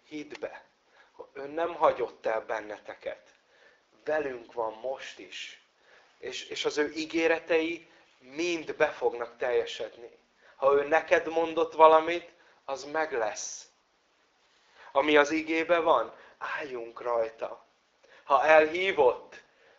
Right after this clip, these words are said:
akkor a hívása az, az nem megmásítható. Ő nem fogja meg, nem fogja azt mondani, hogy,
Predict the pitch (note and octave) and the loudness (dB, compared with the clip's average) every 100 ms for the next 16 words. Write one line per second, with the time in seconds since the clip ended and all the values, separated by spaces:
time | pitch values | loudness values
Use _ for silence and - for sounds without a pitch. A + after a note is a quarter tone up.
0 | _ C3+ C#3 - D3+ C#3+ D#3+ F3 D3+ B2 | _ 0 0 6 6 6 4 2 4 4
1 | - C#3 B2 A#2 - C#3 C3+ - - C#3 | 2 4 4 2 -4 -2 -2 -4 -8 -2
2 | D3 D3+ G3 B3 D3 B2+ B2 A2 G#2 - | -2 0 0 0 2 2 2 -2 -2 -6
3 | A2+ - A2+ - A2+ - G2+ D3+ E3+ F3 | -14 -12 -12 -10 -12 -10 -2 0 2 2
4 | F#3 B3 A#3+ C#3+ B2 B2 A2+ A2 - C#3+ | 2 2 2 0 2 0 0 -2 -6 -4
5 | D3 F#3 E3+ C#3 C#3+ B2+ C3 C#3 B2 A#2+ | 2 2 2 -2 0 2 2 0 -2 -2
6 | A#2+ | -2